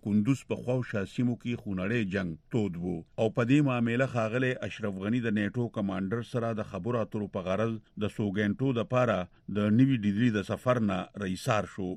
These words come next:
خو طالبانو عقوبت په اتویشتم سپتمبر کندوز ښار ونیو. ټایم مجله لیکي،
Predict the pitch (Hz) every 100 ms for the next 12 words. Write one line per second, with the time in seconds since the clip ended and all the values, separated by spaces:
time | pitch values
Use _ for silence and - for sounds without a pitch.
0 | - - 95 104 95 95 107 107 104 98
1 | - 92 120 113 _ 104 - 101 - 90
2 | - 135 - 117 104 98 110 110 101 92
3 | 92 95 - 113 110 107 _ - 117 92
4 | 87 85 - _ - 151 156 156 127 113
5 | 123 139 135 123 147